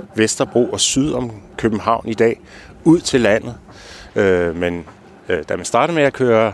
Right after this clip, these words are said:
jernbane i atten hundrede syvogfyrre, der gik, der gik,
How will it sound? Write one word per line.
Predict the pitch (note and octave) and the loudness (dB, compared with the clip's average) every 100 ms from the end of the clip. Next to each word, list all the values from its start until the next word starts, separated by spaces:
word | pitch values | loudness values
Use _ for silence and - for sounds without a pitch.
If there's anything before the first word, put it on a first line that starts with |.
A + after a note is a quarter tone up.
| - A2 | -6 -2
jernbane | G#2 G#2+ A2+ G#2+ G#2+ G#2+ - | -2 2 0 0 -2 -12 -8
i | A2 F2 E2+ - - - - - | -4 -4 -8 -18 -20 -20 -20 -4
atten | G2 G2+ | -4 0
hundrede | G#2+ | -2
syvogfyrre, | - B2 G2+ G2 E2 G2 - - - - - | 0 0 0 0 0 -2 -8 -14 -14 -8 -6
der | |
gik, | - A#2 - - - - - - - - - - - | -4 -6 -8 -20 -20 -20 -20 -20 -20 -20 -20 -6 -6
der | |
gik, | - | -2